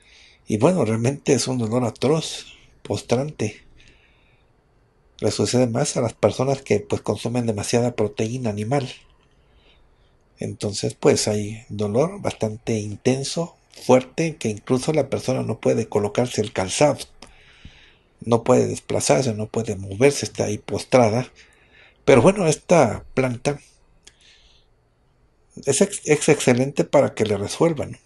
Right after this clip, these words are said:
para que le atienda. Incluso se utiliza cuando hay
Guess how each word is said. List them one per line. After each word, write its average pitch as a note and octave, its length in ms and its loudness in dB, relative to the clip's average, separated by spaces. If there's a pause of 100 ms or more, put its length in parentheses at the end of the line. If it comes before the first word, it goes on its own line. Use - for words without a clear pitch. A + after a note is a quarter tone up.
(300)
para - 180 -6
que - 140 -8
le G2+ 100 -4
atienda. C3+ 460 -6 (2000)
Incluso A2+ 640 2
se - 120 -4
utiliza A2 480 0
cuando G#2 380 -4
hay G#2+ 240 -8